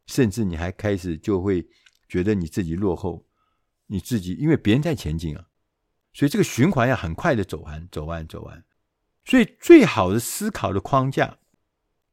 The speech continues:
不是传统的刚刚讲的学习、创造、连接、收割，最好的框架，他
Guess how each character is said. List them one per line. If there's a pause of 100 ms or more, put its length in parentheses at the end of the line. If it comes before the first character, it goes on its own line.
不
是
传
统
的
刚
刚
讲
的
学
习、
创
造、
连
接、
收
割， (540)
最
好
的
框
架， (240)
他